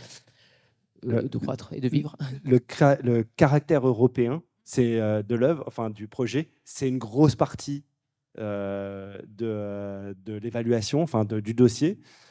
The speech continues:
Speaker 2: Et, euh, le caractère, en fait, il y a une notion de dissémination, en fait, qui fait que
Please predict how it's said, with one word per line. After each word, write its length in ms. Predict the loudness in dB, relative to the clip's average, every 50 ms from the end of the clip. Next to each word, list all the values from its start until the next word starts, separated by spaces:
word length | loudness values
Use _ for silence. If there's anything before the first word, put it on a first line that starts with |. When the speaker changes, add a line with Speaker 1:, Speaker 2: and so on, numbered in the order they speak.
| _ -20 -12 -2
Speaker 2:
Et, 220 | 2 4 4 4
euh, 560 | 4 2 2 2 2 2 2 2 2 0 0 0
le 180 | 0 0 0 0
caractère, 400 | 0 0 -2 -2 -2 -6 -6 -6
en 100 | -6 -6
fait, 200 | -4 -4 -2 0
il 20 | 2
y 20 |
a 40 | 2
une 100 | 4 4
notion 240 | 4 2 2 0 0
de 140 | 2 2 2
dissémination, 1160 | 0 -2 -8 -10 -8 0 2 4 4 4 4 4 4 2 2 2 0 0 -2 -2 -2 -2 -4 -4
en 160 | -2 -2 -2
fait, 340 | 0 2 2 2 2 0 -4
qui 140 | -12 -12 -10
fait 180 | -8 -8 -8
que 100 | -8 -8